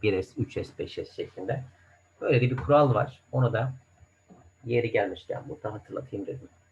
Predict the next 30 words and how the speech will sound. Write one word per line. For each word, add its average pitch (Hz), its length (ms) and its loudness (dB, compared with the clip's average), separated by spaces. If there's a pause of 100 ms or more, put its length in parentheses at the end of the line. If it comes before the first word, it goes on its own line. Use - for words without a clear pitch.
(260)
Ya 95 100 -14
da - 60 -10
anlatayım, 92 500 -10
öğreteyim 87 420 -10
istedim. - 320 -20 (2000)
Alanları 147 500 8
oranı 147 360 6
dokuz 139 320 4
bölü 147 140 8
on 147 200 4
altı 147 320 6
olan 107 300 4
benzer 123 360 6
iki 123 220 -2
üçgenin 113 540 -2
çevreleri 127 440 4
oranı 120 300 4
nedir 123 320 2
demiş. - 420 -16 (440)
Şimdi 127 220 -2
alanları 131 480 2
oranı 127 340 4
dokuz 123 280 -2
bölü 127 120 0
on 123 200 2
altı 127 300 4
ise 113 180 -6
aslında 113 380 -2
dokuz 113 340 -4
bölü 117 180 -4